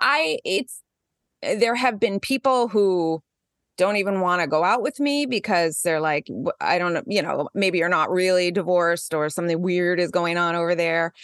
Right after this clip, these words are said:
There have been people who think it's a little strange, but are willing to give it a try. You know, I have had, I have had partners who came around the house and were here and, you know, got to know everyone in the family.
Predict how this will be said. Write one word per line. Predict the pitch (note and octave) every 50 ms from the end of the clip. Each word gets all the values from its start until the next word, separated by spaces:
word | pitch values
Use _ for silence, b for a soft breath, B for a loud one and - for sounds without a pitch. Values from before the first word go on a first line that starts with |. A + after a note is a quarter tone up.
| B B B B B B -
There | G#3 G#3+ G3+ G3+
have | A3+ A3 G3 F3+
been | G3 F#3+ F#3+
people | - G#3+ G#3+ - G3+ G3+ G3 F#3+
who | - - A3 G3+ G3 F#3 F3+ F3+ F3 E3+ E3+ E3 - - _ _ _ _ _ _ _ _ _ _ _ _
think | G3+ G3+ F#3+
it's | G3 -
a | G3+
little | F#3+ F#3 F3+ F3+ F#3+
strange, | - - E4+ D#4+ D4+ D4 C#4+ C4 B3
but | A#3+ G3+
are | G3 F#3
willing | F3+ F3+ F3 D#3+ E3+
to | - -
give | - F3+ D#3+
it | D#3+
a | E3
try. | - - - - B3 B3 B3 A#3+ A#3 A#3 A3+ A3 A3 A3+ A3+ B B B B B B B _ _ _
You | F3+ F3
know, | D#3 D3+ D#3 D3+
I | - D#3 E3+ F3
have | G3+ E3+ D#3+ E3 -
had, | E3+ F#3 F#3+ F3 F3 D3+ - - _ _ _
I | - E3 F3 E3+
have | F3 F3+ F3+ F3+ F3+
had | - - G#3+ A3+ F#3 F3+ F3+ F#3 F#3+ G3 -
partners | - G3+ F#3 - - F#3+ F#3 F#3 F#3+ F#3 F#3+ G#3 - -
who | - G#3+ F#3+ F3+ E3+ E3+ E3 E3 D#3+ - - _ _ _ _ _ _ _ _
came | - - A3+ G3 F#3+ F#3+
around | F3+ F3+ F3+ F3 E3+ E3+ E3+ E3 E3+ E3+ - - -
the | - F3+
house | F#3 E3+ D#3+ D#3+ E3+ F3+ - - -
and | E3 D#3+ D#3+ D#3+
were | D#3 D#3+
here | - - G3 E3+ D#3+ D#3+ D#3+ E3+ E3
and, | D#3+ D3+ C#3+ C#3+ C#3+ D#3 - b b b b b _
you | - E3+
know, | D3+ D3 D#3+
got | - D#3+ D#3 -
to | - F3
know | E3 D#3 D#3
everyone | D#3 D3+ D3+ D3+ D3+
in | D3+ D3
the | D3 D#3
family. | - F3+ E3 D#3+ D#3 D#3 D3+ D3+ D#3 D3+ D3+